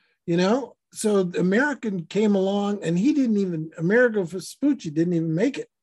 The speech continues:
to America. If somebody wants to say Indian, and I do because it's just easy shorthand, um, I've run into so many non-Indians who want to tell me that, "Oh, well,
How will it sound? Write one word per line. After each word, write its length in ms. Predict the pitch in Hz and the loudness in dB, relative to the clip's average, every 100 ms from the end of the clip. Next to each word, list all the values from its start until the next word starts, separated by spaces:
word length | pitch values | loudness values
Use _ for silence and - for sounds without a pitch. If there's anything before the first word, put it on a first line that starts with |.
| _ _ _ _ | _ _ _ _
to 100 | 160 | 4
America. 480 | 165 285 240 - 240 - | 6 6 2 -2 -10 -6
If 100 | 170 | -2
somebody 280 | - 285 302 | 4 6 6
wants 280 | 233 190 190 | 6 4 2
to 40 | |
say 300 | 160 180 147 | 2 4 4
Indian, 300 | 139 151 202 | 2 2 2
and 120 | 185 | 2
I 200 | 196 214 | 4 2
do 240 | 180 180 185 | 4 4 4
because 360 | 160 175 160 | 2 0 -2
it's 160 | 156 - | -2 -6
just 320 | 175 156 - | -8 -8 -2
easy 280 | 170 170 156 | 0 2 0
shorthand, 640 | - 180 196 151 110 135 156 _ _ _ _ _ - | 0 0 0 -2 -6 -8 -12 _ _ _ _ _ 0
um, 600 | 170 170 165 170 175 - _ _ _ | 2 4 4 4 2 -4 _ _ _
I've 340 | 220 185 170 160 | 0 2 2 4
run 200 | 190 196 | 6 6
into 180 | 196 165 | 4 2
so 260 | - 202 | 2 4
many 380 | 196 180 175 156 _ _ _ 113 | 4 4 2 -2 _ _ _ -18
non-Indians 1080 | 120 131 185 262 233 156 131 127 147 175 - _ _ - | -12 -4 0 4 4 2 -2 -10 -12 -14 -16 _ _ 2
who 60 | |
want 220 | 170 180 175 | 4 6 4
to 40 | |
tell 260 | 165 190 180 | 4 4 6
me 180 | 175 | 6
that, 200 | 156 151 - | 4 0 -2
"Oh, 240 | 170 170 | 2 4
well, 440 | 156 156 156 151 | 4 2 0 -4